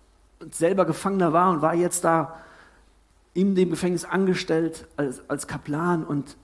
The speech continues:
mit welchen, mit welcher Liebe er das Evangelium denen gepredigt hat. Und sie konnten sehen bei ihm, da hat ein Wechsel stattgefunden. Dieser Mann, der vorher hier für z-, über zehn Jahre verurteilt war,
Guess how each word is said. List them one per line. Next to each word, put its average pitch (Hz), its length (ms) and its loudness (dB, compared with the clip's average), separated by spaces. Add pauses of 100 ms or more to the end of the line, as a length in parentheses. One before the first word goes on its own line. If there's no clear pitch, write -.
(160)
mit 139 220 -8
welchen, 156 540 -2
mit 147 200 -12
welcher 143 220 -2
Liebe 160 600 0
er 151 100 -2
das 151 180 -4
Evangelium 139 480 0
denen 131 100 -4
gepredigt 127 500 -6
hat. - 180 -18 (600)
Und 123 80 -10
sie 147 120 0
konnten 190 340 0
sehen 180 340 4
bei 151 120 2
ihm, 151 440 0 (560)
da - 200 2
hat 220 120 -10
ein 156 120 -4
Wechsel 180 280 -6
stattgefunden. - 680 -8 (260)
Dieser 131 160 -2
Mann, 175 220 0
der - 100 4
vorher 165 320 0
hier 156 220 4
für - 240 -6
z-, - 160 -12
über 175 240 0
zehn 175 200 -2
Jahre 160 160 2
verurteilt 185 460 0
war, 127 280 -8